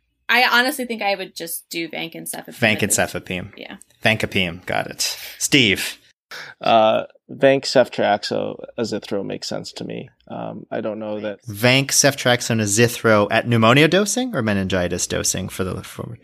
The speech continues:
Speaker 3: No, no, uh, meningitis dosing. I think it's reasonable to cover initially for now.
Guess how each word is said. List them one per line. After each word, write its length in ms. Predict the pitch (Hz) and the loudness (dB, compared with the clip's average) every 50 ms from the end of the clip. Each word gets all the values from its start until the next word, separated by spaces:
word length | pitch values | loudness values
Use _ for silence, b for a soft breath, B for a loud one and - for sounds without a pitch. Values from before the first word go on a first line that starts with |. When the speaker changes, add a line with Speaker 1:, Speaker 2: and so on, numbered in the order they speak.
| b b | b b
Speaker 3:
No, 200 | 196 185 185 170 | 4 6 6 6
no, 220 | 151 139 131 131 135 | 8 6 4 4 0
uh, 340 | - - 143 143 135 131 123 | -2 0 2 4 4 2 2
meningitis 600 | 123 147 147 143 135 117 123 110 107 101 107 - | 2 4 4 4 4 4 4 2 2 2 -2 -4
dosing. 400 | - 110 107 107 - - 110 110 | -2 -4 -4 -2 -4 -6 -6 -6
I 80 | 98 110 | -6 -6
think 200 | - - 113 - | -6 -6 -6 -4
it's 200 | 113 104 - - | -6 -6 -6 -8
reasonable 400 | 104 104 101 - - 110 107 107 | -8 -8 -8 -8 -8 -8 -8 -8
to 80 | 107 - | -8 -8
cover 340 | - 117 107 107 110 107 | -6 -6 -6 -6 -6 -12
initially 420 | 104 107 107 110 - - 123 117 113 | -12 -12 -12 -10 -8 -8 -6 -6 -6
for 140 | - - 113 | -6 -8 -6
now. 320 | 110 107 101 110 120 - | -4 -4 -4 -6 -8 -10